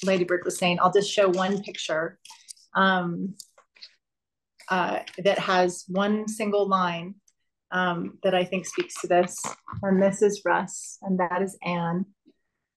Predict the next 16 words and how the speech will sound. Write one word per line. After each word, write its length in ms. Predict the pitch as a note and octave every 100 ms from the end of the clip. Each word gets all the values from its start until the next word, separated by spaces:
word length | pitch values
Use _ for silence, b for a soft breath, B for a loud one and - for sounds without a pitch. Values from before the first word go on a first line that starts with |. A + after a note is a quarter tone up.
| _ -
um, 280 | F#3+ F#3 F#3
and 140 | F#3+
that's 200 | F#3 - -
Bill, 240 | F#3+ F3+
Russ's 420 | F3+ F3+ - - -
brother. 460 | E3 D#3 D#3 F3+ G3 -
Um, 380 | F#3+ F#3 F#3 - - -
and 520 | F3+ F3+ F3+ F3 F3+ - _ _ _
the 80 | F#3
words 300 | F3+ F#3 F3+
are 80 | F#3+
simply, 600 | F#3 F#3 E3+ F#3 E3+ E3+ B B B _ _ _ _ _ -
"But 260 | F#3 G3
you 100 | G3
can't 260 | G3 G#3+ G#3
actually 680 | F3+ F3+ G#3+ F#3+ E3+ E3+